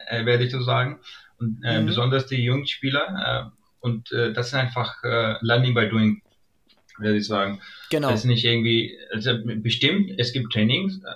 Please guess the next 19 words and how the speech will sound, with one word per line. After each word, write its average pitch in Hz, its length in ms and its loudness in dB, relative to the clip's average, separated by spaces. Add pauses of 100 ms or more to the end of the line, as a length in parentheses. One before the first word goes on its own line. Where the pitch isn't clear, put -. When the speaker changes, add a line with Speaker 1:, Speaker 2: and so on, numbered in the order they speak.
Speaker 1:
kann 123 160 0
nicht 127 160 2
jeder 127 220 4
spielen, 135 500 -2 (500)
aber 107 420 4
es 107 100 -2
ist - 80 -6
auch 110 200 0
nicht 110 200 -2
irgendwie, 104 580 -2
ähm, 104 480 -6
äh, - 300 -12 (360)
irgendwie, 104 580 -4 (200)
es - 180 -8
ist, 113 220 -6
äh, 110 200 2 (100)
kein 107 220 0
Rocket 104 240 -4
Science, 107 440 -6